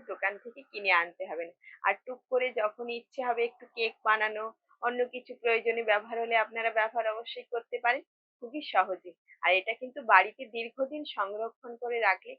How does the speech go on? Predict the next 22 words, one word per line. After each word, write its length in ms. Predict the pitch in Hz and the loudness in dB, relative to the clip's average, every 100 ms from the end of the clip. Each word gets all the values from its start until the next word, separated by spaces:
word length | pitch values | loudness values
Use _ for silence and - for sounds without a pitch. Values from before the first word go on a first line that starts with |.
| - | -12
কোনো 200 | 220 214 | -8 -8
কিছুই 340 | - 262 294 254 | -10 -16 -12 -10
সমস্যা 460 | 190 180 190 - | -8 -8 -10 -6
হবে 180 | 220 233 | -4 -4
না, 100 | 269 - - - | -8 -12 -20 0
নষ্ট 320 | 202 202 - 214 220 | 2 2 0 -4 -4
হয়ে 180 | 226 220 | -2 0
যাবে 200 | 226 233 | -2 -2
না, 100 | 233 - | -10 -8
কোনো 180 | 214 226 | -8 -8
কিছুর 360 | 254 240 262 226 | -12 -16 -14 -12
ভয় 240 | 190 170 170 | -6 -6 -6
নেই। 160 | 165 _ - - - | -12 _ -16 -16 -14
তো 80 | 208 - | -12 -6
চলুন 320 | 202 226 403 _ _ - | -4 -4 -8 _ _ -2
আর 160 | 170 175 - | 0 0 2
পরবর্তী 500 | 190 202 220 220 240 | 0 0 -6 -10 -16
স্টেপটা 400 | - 208 190 247 | -8 -6 -4 -2
আপনাদের 360 | 190 - 180 196 - | -2 -2 -16 -14 -12
সামনে 240 | 190 202 | -12 -6
দেখাচ্ছি 500 | 196 185 220 226 - - _ _ - | -2 -2 -4 -16 -20 -20 _ _ -18
কিভাবে। 360 | 202 202 180 | -12 -10 -10